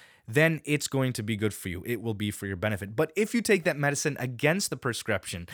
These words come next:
if, if that was not prescribed to you, for you, for, for your, uh, uh, uh, for your situation, if you take three pills at once or whatever, then it's going to harm you.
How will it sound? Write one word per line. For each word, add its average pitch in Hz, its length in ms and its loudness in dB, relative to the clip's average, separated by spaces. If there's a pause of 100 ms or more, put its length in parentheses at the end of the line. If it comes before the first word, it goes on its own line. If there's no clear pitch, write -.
(140)
if, 127 240 2
if 113 200 2
that 143 240 6
was 151 160 4
not 160 200 2
prescribed 135 500 2 (200)
to 190 280 0
you, 147 380 2 (120)
for 175 400 4
you, 151 300 4
for, 123 300 0
for - 200 -2
your, 120 520 2 (440)
uh, - 40 -10
uh, 101 540 -4
uh, 104 140 -10
for 127 180 2
your 135 160 4
situation, 143 540 0 (160)
if 120 140 -4
you 135 60 0
take 147 260 2
three 196 360 0
pills 127 360 2
at 110 140 -2
once 104 340 0
or 107 60 0
whatever, 123 360 4 (200)
then 143 360 4
it's - 180 -2
going 123 300 0
to 113 100 -8
harm 120 360 0
you. 85 120 -8